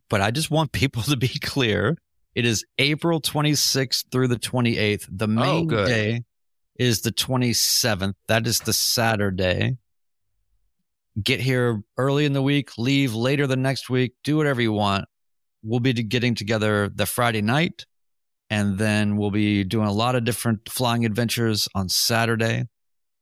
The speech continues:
Speaker 1: and we'll, there'll even be a little bit more flying early on Sunday. We have a website that will be in the show notes that will explain all of the stops. You can even see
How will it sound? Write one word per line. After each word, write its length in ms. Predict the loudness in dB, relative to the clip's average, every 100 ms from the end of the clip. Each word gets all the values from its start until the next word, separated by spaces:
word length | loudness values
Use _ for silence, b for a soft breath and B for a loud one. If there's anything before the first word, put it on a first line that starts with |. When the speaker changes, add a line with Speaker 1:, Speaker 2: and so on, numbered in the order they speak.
| _ _ _
Speaker 1:
and 640 | -2 0 2 0 0 0 -2 -6
we'll, 180 | -4 -4
there'll 300 | 0 0 0
even 200 | 0 0
be 100 | 2
a 60 |
little 180 | 2 0
bit 100 | 0
more 260 | 0 0 0
flying 560 | -2 0 0 2 0 -4 _ _ -4
early 360 | -2 2 2
on 180 | 0 0
Sunday. 640 | -2 0 0 0 0 0 -2 -8 _ _ _ _ _ _ _ _
We 120 | -2 0
have 120 | 2
a 60 |
website 840 | 0 0 0 0 -2 0 0 0 -4 -16 _ _ _ _
that 540 | -2 0 0 -4 -10 -6
will 120 | -6
be 260 | 0 2 2
in 240 | 0 -2 0
the 100 | 0
show 280 | 0 0 0
notes 540 | 2 0 -2 -6 -6 -12 _ _ _ _ _ _ _ _ _ -6
that 240 | -4 -2
will 540 | 0 0 2 0 -2 -4
explain 800 | -6 -2 -2 0 0 2 2 0 -6 _ -2
all 280 | 0 2 0
of 140 | 0
the 80 | -2
stops. 580 | 0 0 0 -2 -2 -4
You 80 |
can 140 | -2 0
even 240 | 0 0
see 640 | 0 0 2 2 2 0